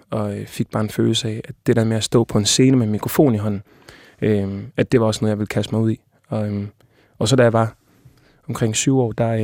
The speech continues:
øh, der blev jeg inspireret af en anden person, øh, som hedder Birthe Kjær,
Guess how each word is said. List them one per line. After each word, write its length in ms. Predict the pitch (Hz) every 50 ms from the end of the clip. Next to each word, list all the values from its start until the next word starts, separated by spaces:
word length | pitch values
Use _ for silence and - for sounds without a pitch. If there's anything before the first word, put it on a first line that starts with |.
| 104 104
øh, 60 | 101 104 101 - _ _ _ _ _ _ _ _ _ -
der 80 | - 123
blev 180 | 117 120 120 113
jeg 320 | 110 107 104 107 107 - -
inspireret 320 | 113 110 - - 123 113
af 40 | 107
en 60 | 110
anden 240 | 123 165 190 185 165 _ _ _ _ _ _ _ _ - -
person, 320 | 127 - 147 139 117 92 _ _ _ _ _ -
øh, 400 | 117 113 110 107 107 110 107 117 120 117 _ _ _ _ _ _ -
som 160 | - - 110
hedder 140 | 107 107 101
Birthe 200 | - 113 113 -
Kjær, 180 | - 160 151